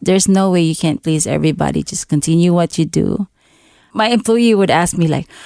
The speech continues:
"I don't know how you do it, Christine. It's just, it, you just go on and on and on and on." A couple days ago, I was at the Asian Food Fest.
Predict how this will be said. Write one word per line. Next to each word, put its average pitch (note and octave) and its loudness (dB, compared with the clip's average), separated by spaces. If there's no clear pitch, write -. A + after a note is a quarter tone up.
"I E4 0
don't C#4 2
know G#3 4
how G3 2
you F#3+ 2
do F3 2
it, E3+ 2
Christine. D#3+ 0
It's - -2
just, - -2
it, F#3+ 0
you G#3+ 4
just G3+ 0
go F#3 2
on G3 4
and D#3+ 0
on E3+ 0
and D3+ 2
on D3+ 0
and C#3+ 0
on." C#3 -4
A - -6
couple G3 -2
days F#3+ 0
ago, D#3+ 2
I D3 -2
was D3+ -2
at E3+ 0
the - 0
Asian F3 2
Food D3 -2
Fest. - -6